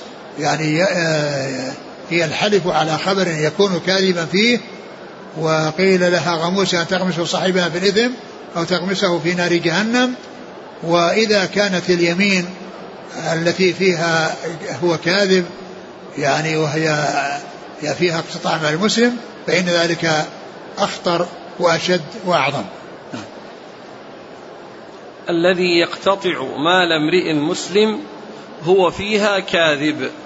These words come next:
Speaker 1: نعم.
Speaker 2: آه، مال امرئ مسلم قيد، يعني لو كذب ليقتطع بها مال.
Speaker 1: لأن هذا، لأن هذا الغالب، الغالب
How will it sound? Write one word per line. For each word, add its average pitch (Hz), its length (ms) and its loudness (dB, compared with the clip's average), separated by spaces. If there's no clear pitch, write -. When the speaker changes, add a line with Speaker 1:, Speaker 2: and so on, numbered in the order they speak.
Speaker 1:
نعم. 151 180 -2
Speaker 2:
آه، 143 280 2
مال 170 400 2
امرئ 165 400 2
مسلم 151 600 0
قيد، 175 440 0
يعني 123 140 -10
لو 139 220 -2
كذب 175 280 2
ليقتطع 165 680 0
بها 160 340 0
مال. 156 180 2
Speaker 1:
لأن 156 140 4
هذا، 190 600 2
لأن 208 240 2
هذا 196 300 2
الغالب، 170 440 2
الغالب 180 560 2